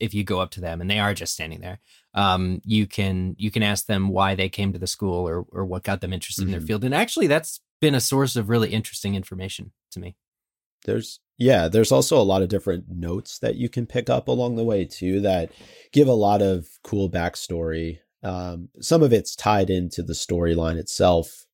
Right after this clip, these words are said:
Speaker 2: uh, for Hogwarts Legacy, but some of it's also the backstory, too,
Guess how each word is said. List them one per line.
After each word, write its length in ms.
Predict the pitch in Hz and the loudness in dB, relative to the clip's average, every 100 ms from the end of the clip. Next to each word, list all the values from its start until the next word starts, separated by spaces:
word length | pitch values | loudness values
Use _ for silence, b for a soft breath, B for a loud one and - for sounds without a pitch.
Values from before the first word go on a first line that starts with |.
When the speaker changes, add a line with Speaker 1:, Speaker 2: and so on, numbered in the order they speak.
| - | -4
Speaker 2:
uh, 360 | 87 85 82 80 | 0 0 0 -2
for 440 | - 90 82 80 | 0 2 4 2
Hogwarts 440 | 82 85 80 76 | 0 0 0 2
Legacy, 420 | 107 92 85 85 80 | 4 4 2 0 0
but 220 | 82 - | 0 2
some 180 | 107 95 | 4 4
of 100 | 87 | 4
it's 140 | - | 4
also 300 | 82 - 87 | 2 2 0
the 80 | 78 | 0
backstory, 640 | 78 78 - 85 80 78 | 0 0 0 2 2 0
too, 360 | - 87 80 | 0 0 0